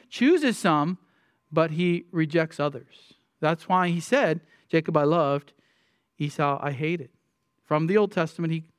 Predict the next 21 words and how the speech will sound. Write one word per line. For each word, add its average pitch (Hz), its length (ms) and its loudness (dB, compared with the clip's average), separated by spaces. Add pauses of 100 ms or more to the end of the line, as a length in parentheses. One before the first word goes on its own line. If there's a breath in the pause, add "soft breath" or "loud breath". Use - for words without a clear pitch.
(120)
Paul 165 180 2
brings 165 260 2
that 190 200 2
quote 208 280 0
before 202 300 2
us 175 160 -2
to 170 120 -10
show 226 260 2
us 185 180 -2 (200 soft breath)
it's 180 200 0
God's 196 340 2
choice. - 600 -2 (760)
And 180 140 0
so 214 280 4 (120 soft breath)
he 214 100 2
not 226 200 4
only 247 160 4
chooses 220 340 2
some, 226 220 2
but 214 100 4
has, 208 460 2